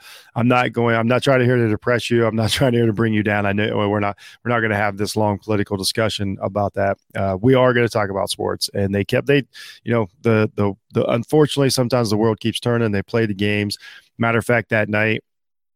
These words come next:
uh, Dallas, you know, forced, uh, game five. You know, they, they avoided the sweep against the Warriors.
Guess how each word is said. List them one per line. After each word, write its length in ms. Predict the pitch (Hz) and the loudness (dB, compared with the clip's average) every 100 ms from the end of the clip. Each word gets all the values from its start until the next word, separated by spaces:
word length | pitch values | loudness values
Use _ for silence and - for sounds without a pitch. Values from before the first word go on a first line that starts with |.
| _ - | _ -10
uh, 320 | - - - - | -8 -6 -10 -4
Dallas, 420 | 117 110 110 - - | 0 2 0 -2 -6
you 120 | 113 107 | -2 0
know, 160 | 95 - _ _ | 0 -6 _ _
forced, 420 | - 123 117 - | -4 0 0 0
uh, 120 | 104 95 | -2 0
game 280 | 120 110 | -2 -4
five. 500 | - 113 101 104 107 | -4 -2 0 0 -2
You 140 | 113 104 | -4 -2
know, 160 | 98 | 0
they, 180 | 92 104 | 0 0
they 140 | 107 107 | 0 0
avoided 420 | 98 113 110 101 | 0 0 0 0
the 140 | 104 | 0
sweep 340 | - 120 113 110 | 0 0 0 0
against 320 | 101 107 - | -2 -2 -2
the 80 | 104 | -2
Warriors. 500 | 101 107 107 104 | 0 0 0 -2